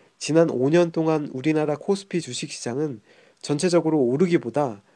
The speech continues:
오히려 오 퍼센트에서 십 퍼센트 하락했으니까 몇몇을 제외하고는 수익을 얻은 투자자들이 드물다는 통계가 수긍이 됩니다. 그런 상황에서 일반 분들에게 주식 투자를 권하는 것은 무리일 수도 있다고 봅니다.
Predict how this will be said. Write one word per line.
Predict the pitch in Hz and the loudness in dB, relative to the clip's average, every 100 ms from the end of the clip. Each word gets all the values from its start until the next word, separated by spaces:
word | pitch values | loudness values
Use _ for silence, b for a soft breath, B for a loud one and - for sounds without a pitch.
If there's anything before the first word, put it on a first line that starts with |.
| b _ | b _
오히려 | 123 143 160 175 170 - | 0 2 4 4 2 -2
오 | - 127 | -6 -6
퍼센트에서 | - 170 175 170 165 | -4 -4 -4 -6 -8
십 | 151 - | -10 -10
퍼센트 | 180 170 170 160 | -8 -6 -6 -6
하락했으니까 | 143 202 208 190 165 117 101 147 135 113 b b b b b _ | -6 -6 -6 -8 -10 -10 -10 -6 -8 -8 b b b b b _
몇몇을 | 120 135 180 170 180 | 0 2 2 2 -2
제외하고는 | 160 131 135 139 135 123 139 190 226 - | 0 0 2 0 -4 -4 -2 -2 -4 -12
수익을 | - - 220 208 | -6 -2 4 6
얻은 | 151 135 143 | 6 4 -2
투자자들이 | - 170 151 139 117 131 190 196 b b _ | -2 0 0 -2 -4 -4 -4 -6 b b _
드물다는 | - 160 185 180 160 160 | -2 4 6 6 2 -2
통계가 | 165 135 120 143 123 101 b b b | -4 -4 -4 -4 -6 -10 b b b
수긍이 | - - 190 180 175 151 | -12 -6 -2 0 2 0
됩니다. | 120 113 101 98 95 _ _ _ _ _ _ | -6 -10 -10 -14 -16 _ _ _ _ _ _
그런 | - 185 | 2 4
상황에서 | 185 196 185 180 185 | 6 4 4 2 0
일반 | 127 147 147 | 0 0 -2
분들에게 | 151 147 143 139 135 | -4 -2 -2 -2 -4
주식 | - 127 147 | -8 -12 -12
투자를 | - 156 147 | -6 -4 -2
권하는 | 143 123 135 139 120 | -4 -4 -4 -4 -6
것은 | 110 156 143 107 - | -10 -10 -10 -12 -10
무리일 | 131 170 170 | -4 0 0
수도 | 151 - 147 127 | -2 -4 -2 -2
있다고 | 117 117 113 | -4 -6 -8
봅니다. | 107 113 107 113 101 | -8 -12 -12 -12 -14